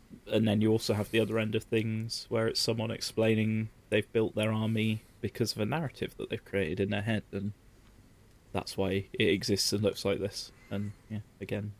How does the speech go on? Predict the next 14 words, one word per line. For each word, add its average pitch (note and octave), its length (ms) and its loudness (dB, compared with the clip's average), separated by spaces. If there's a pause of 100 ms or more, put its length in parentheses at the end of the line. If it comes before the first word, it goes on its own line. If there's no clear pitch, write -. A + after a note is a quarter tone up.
it's - 160 -10
great - 280 -2
to - 100 -10
sort F#2+ 240 0
of F2 100 -6 (720)
non-critically G#2 840 2
present G#2 460 6 (300)
both G#2+ 280 6
of G2 120 -4
those G2+ 240 4
viewpoints G2+ 500 0
as F#2+ 120 -4
valid, G2 500 0
and, G2 220 0